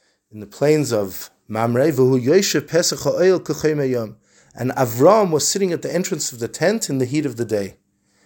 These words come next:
Of course, the question is, why was he sitting at the entrance of the tent?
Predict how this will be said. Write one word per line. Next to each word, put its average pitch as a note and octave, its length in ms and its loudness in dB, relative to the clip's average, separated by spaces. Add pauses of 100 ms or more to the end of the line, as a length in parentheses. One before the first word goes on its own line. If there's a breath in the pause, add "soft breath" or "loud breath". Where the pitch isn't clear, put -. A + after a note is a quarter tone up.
Of G#2 140 -8
course, D#3+ 240 2
the C#3 60 -4
question D3 340 -2
is, D3+ 140 -2
why A#2 180 0
was D#3+ 200 -2
he C3 40 -2
sitting C#3+ 300 -2
at C3+ 100 -6
the C3+ 100 -8
entrance C#3+ 360 -8
of C3 60 -20
the C3+ 80 -6
tent? G3+ 420 -6